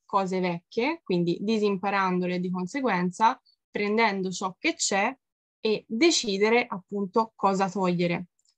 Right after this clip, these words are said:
E alla fine appunto selezionare, decidere consapevolmente, eh, cosa tenere, cosa invece lasciare andare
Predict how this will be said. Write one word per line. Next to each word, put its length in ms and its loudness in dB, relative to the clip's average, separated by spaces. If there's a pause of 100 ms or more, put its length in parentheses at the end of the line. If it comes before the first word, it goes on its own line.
(440)
E 280 4
alla 240 6
fine 440 2
appunto 540 -6
selezionare, 1000 2
decidere 760 0
consapevolmente, 1400 -2 (520)
eh, 360 2
cosa 320 2
tenere, 640 -2
cosa 320 4
invece 440 -6
lasciare 400 0
andare 640 2